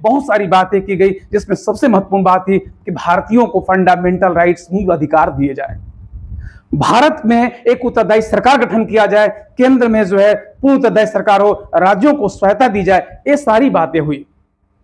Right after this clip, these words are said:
लेकिन मैं बताना चाहूंगा कि अंग्रेजी सरकार ने जो गोलमेज, अंग्रेजी सरकार ने जो साइमन कमीशन था, साइमन कमीशन की जो रिपोर्ट थी, उन रिपोर्टों पर विचार करने के लिए उन्होंने उन्नीस सौ तीस में राउंड टेबल कॉन्फ्रेंस,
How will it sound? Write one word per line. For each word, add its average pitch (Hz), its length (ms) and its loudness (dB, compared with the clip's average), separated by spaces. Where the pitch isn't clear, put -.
लेकिन 285 300 4
मैं 262 80 2
बताना 262 220 0
चाहूंगा 247 260 0
कि 247 120 0
अंग्रेजी 220 320 2
सरकार 214 400 2
ने 220 100 -2
जो 202 140 -2
गोलमेज, 196 400 2
अंग्रेजी 202 260 0
सरकार 202 400 0
ने 214 100 0
जो 190 200 0
साइमन 202 420 0
कमीशन 196 380 0
था, 214 140 2
साइमन 202 360 0
कमीशन 220 360 0
की 247 60 0
जो 208 100 0
रिपोर्ट 196 300 0
थी, 214 220 -6
उन 220 200 2
रिपोर्टों 202 440 2
पर 190 220 2
विचार 220 440 2
करने 190 280 0
के 185 100 -6
लिए 185 220 -2
उन्होंने 196 400 2
उन्नीस 220 220 0
सौ 214 100 0
तीस 294 300 2
में 190 320 2
राउंड 262 400 2
टेबल 185 240 0
कॉन्फ्रेंस, 196 420 -2